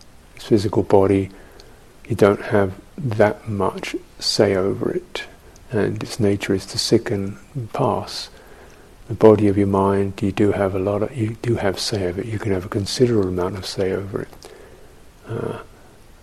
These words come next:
and it strengthens and brightens, will be for your long-lasting joy and happiness.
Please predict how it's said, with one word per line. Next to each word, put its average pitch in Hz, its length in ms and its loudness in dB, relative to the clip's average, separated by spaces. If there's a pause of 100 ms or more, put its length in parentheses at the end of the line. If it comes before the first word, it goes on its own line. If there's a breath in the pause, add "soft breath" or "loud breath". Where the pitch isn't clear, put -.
and 95 520 -2
it 131 200 -2 (140)
strengthens 104 680 0
and 92 180 -8
brightens, 101 760 -4 (100)
will 107 120 -8
be 95 300 -4
for - 140 -6
your 90 240 -2 (680 loud breath)
long-lasting 98 720 -4
joy 95 240 -2
and 90 140 -6
happiness. 110 600 -8